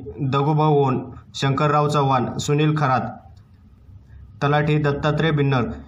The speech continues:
ग्रामसेवक प्रल्हाद सुकेकर आदी उपस्थित होते. यावेळी माजी सभापती अनुसयाताई होन यांनी ज्या कुटुंबाचे नुकसान झाले आहे त्या कुटुंबांना आधार देत सर्वांचे पंचनामे होतील व प्रशासनाकडून आलेली मदत आपल्यापर्यंत पोहोचवण्यात येईल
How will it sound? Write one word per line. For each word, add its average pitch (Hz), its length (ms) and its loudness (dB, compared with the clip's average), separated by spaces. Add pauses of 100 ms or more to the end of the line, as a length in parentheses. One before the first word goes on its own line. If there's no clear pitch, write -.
(180)
ग्रामसेवक 147 600 2
प्रल्हाद 147 340 2
सुकेकर 143 440 0 (540)
आदी 147 220 2
उपस्थित 147 480 0
होते. 120 320 0 (120)
यावेळी 151 400 2
माजी 139 300 2
सभापती 147 520 0
अनुसयाताई 147 560 2
होन 139 260 2
यांनी 139 340 2
ज्या 139 220 0
कुटुंबाचे 151 600 0
नुकसान 147 380 0
झाले 135 220 0
आहे 120 180 0 (680)
त्या 143 120 2
कुटुंबांना 143 600 0
आधार 135 340 2
देत 143 240 0
सर्वांचे 151 520 0
पंचनामे 143 560 2
होतील 127 420 0 (380)
व 139 140 0
प्रशासनाकडून 147 880 2
आलेली 143 400 2
मदत 139 340 2
आपल्यापर्यंत 147 600 0
पोहोचवण्यात 147 720 0
येईल 123 260 0